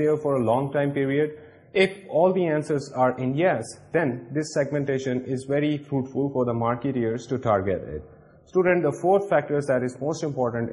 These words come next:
is that if this segment is accessible in terms of both media as well as, uh, in terms of the cost۔ there is a possibility کہ آپ کی سیگمنٹ جو ہے وہ کسی ایسے علاقے کے اندر رہتی ہے،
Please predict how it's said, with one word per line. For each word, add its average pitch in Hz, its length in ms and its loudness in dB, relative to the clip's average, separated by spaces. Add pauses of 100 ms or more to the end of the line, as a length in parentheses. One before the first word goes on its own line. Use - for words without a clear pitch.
is 101 160 0 (160)
that 120 200 2
if 147 100 -4
this 143 340 -2
segment 131 260 -2
is 120 180 -2
accessible 131 680 -2
in 113 100 -4
terms 127 260 -2
of - 140 -8 (120)
both 147 320 -2
media 117 440 0 (520)
as 120 160 0
well 127 240 4
as, 127 80 0 (220)
uh, 107 300 2
in 117 80 -2
terms 120 300 0
of 113 120 2 (100)
the 117 160 -6
cost۔ - 440 0 (640)
there 185 140 8
is 220 120 6
a 196 140 6
possibility 156 560 0
کہ 151 100 2
آپ 143 220 4
کی 147 80 -4
سیگمنٹ 135 560 -2
جو 117 160 0
ہے 135 240 2
وہ 127 140 -2
کسی 139 320 -2
ایسے 135 240 2
علاقے 147 300 4
کے 139 100 0
اندر 131 200 0
رہتی 127 400 0
ہے، 123 120 0